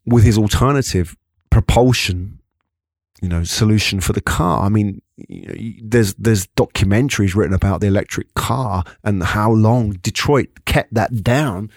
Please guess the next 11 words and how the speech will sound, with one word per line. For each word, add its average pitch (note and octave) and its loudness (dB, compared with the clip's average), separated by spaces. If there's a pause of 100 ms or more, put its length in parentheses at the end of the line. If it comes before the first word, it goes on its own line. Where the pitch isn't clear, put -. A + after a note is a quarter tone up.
(120)
just C#3 -10
because, D3+ -6
you D#3 -6
know, D3+ -6
it C#3 -8
was D3 -8
pr-, - -20 (320)
threatening C#3+ -2
their C#3 0
business. E3+ -6 (1800)
However, B2 2